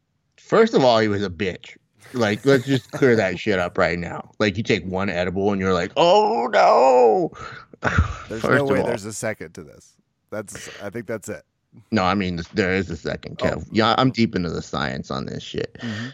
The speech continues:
Speaker 1: Second, okay? Like, you play in the N B A, dog. So, like,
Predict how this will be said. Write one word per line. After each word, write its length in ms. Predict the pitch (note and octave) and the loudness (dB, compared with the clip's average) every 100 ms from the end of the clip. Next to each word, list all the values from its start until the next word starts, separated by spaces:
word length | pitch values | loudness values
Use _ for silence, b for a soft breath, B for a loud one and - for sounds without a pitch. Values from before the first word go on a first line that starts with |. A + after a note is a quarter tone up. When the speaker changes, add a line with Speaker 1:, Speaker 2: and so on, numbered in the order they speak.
| _ | _
Speaker 1:
Second, 600 | - - A#2+ G#2+ F#2+ C#2+ _ | -18 -4 0 0 -2 -10 _
okay? 500 | E2+ E2+ F#2 D#2 E2+ - _ _ _ b b b b b b b b b b - _ B B B B B B | -10 -6 -2 -2 -4 -8 _ _ _ b b b b b b b b b b -16 _ B B B B B B
Like, 340 | G2+ G2+ F2+ _ - | 0 0 0 _ -6
you 120 | B2 | -4
play 260 | G2 D3+ C3 | 2 4 4
in 60 | |
the 140 | G2+ G2 | 4 0
N 140 | F#2 | -2
B 100 | F2 | -4
A, 200 | F2+ F2 | -4 -8
dog. 380 | - - - - _ _ _ _ - A2 | -6 -4 -4 -6 _ _ _ _ -14 -12
So, 260 | - G2 | 0 0
like, 480 | E2+ D#2 D2+ - - | 2 -2 -4 -8 -14